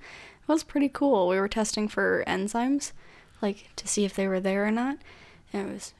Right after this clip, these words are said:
it was pretty cool. And the liver one got hot. Like,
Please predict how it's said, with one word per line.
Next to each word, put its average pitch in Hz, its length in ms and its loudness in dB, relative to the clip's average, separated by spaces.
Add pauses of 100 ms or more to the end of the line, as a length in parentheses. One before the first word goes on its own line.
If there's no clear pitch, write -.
it 214 40 -2
was 202 100 -2
pretty 214 240 0
cool. 208 340 2
And 208 140 0
the 214 80 2
liver 220 260 4
one 370 180 6
got - 180 4
hot. - 600 -4 (1400)
Like, 208 260 -4